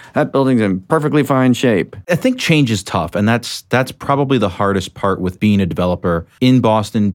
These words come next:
Speaker 2: in any city, is that people are used to the way things are, and you come in and you wanna propose something new. A lot of things might look a lot different than, than what's been there before.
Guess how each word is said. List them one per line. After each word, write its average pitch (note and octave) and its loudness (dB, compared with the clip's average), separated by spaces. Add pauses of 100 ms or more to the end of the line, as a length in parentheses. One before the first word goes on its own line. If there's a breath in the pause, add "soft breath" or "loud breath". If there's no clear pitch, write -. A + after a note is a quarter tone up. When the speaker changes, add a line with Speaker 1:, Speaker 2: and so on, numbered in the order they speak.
Speaker 2:
in C3 0
any B2 2
city, E2 -6
is F#2 -4
that F#2 0 (140)
people A#2+ -2
are D3 2
used B2+ 0
to - -6
the C3 0
way A2 2
things A2+ -2
are, E2 -2 (220)
and G2+ 2
you G2+ 2
come B2+ 0
in A2 2
and G2 2
you F#2 0
wanna F#2 0
propose G2+ -4
something G#2 0
new. F2 0 (380 soft breath)
A F#2+ -2
lot F#2+ 0
of G2 -6
things F#2+ 0 (200)
might G2 -2
look F#2+ -2
a G2+ 0
lot - -2
different G2+ -2
than, F2+ -2
than F2 0
what's F#2 -4
been F#2 0
there E2+ 2
before. E2+ -4